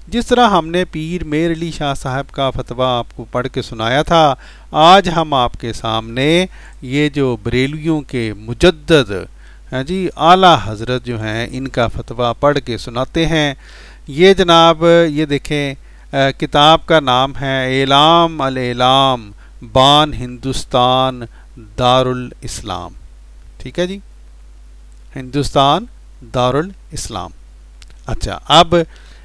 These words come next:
اس میں اس امر کی تحقیق کہ ہندوستان دارالاسلام ہے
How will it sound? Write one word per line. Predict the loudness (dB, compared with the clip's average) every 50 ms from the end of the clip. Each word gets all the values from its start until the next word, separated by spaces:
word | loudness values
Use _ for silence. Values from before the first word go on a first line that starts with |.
| -20 -20 -20 -12 -2
اس | 0 0 0 0 -2 -4
میں | -4 -2 0 0 2 2 0 -2 -4 -10 -14 -20 -20 -20 -20 -20 -20 -20 -10 -2
اس | 0 0 0 2 2 0
امر | 0 0 2 0 -2 -2
کی | -2 -10 -10 -10 -8
تحقیق | -2 -2 -2 -2 -2 -6 -10 -10 -8 -6 -4 -4 -6 -4 -6 -6 -2
کہ | 0 -2
ہندوستان | -2 -2 -6 -10 -12 -8 -4 -4 -4 -4 -4 -2 0 2 2 4 2 2 0 0 -2 -6 -8 -2 0
دارالاسلام | 2 2 2 2 -2 -4 -6 -6 -6 -6 -6 -4 -2 -2 -2 -2 -2 -4
ہے | -4 -2 -2 0 0 0 -2